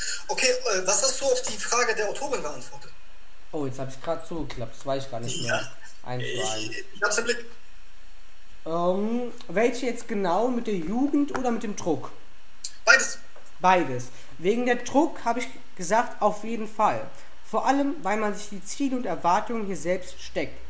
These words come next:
Speaker 2: Als Beispiel, wenn man sich sagt, der Sinn des Lebens ist es, mit dreißig eine Familie zu haben, dann wird es ziemlich enttäuschend sein,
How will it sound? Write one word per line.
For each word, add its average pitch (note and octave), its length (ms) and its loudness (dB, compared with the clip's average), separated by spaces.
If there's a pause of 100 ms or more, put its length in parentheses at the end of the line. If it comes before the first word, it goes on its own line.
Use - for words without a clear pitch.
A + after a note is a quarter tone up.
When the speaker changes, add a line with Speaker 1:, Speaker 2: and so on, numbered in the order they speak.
(120)
Speaker 2:
Als D#3+ 200 -2
Beispiel, E3 500 2 (360)
wenn F#3+ 100 2
man A#3 160 4
sich B3 180 -2
sagt, A#3 340 4
der F3 100 0
Sinn A3+ 180 0
des B3 200 2
Lebens A#3 360 -2
ist A#3 220 -4
es, C#3+ 180 -4
mit E3 120 -4 (120)
dreißig G#3 460 0
eine F#3+ 180 -2
Familie G3 400 -2
zu C3 220 -4
haben, B2 240 -2 (400)
dann F#3+ 180 2
wird C#4 160 0
es - 200 -4
ziemlich C#4 320 2
enttäuschend G#3 520 0
sein, F3+ 220 0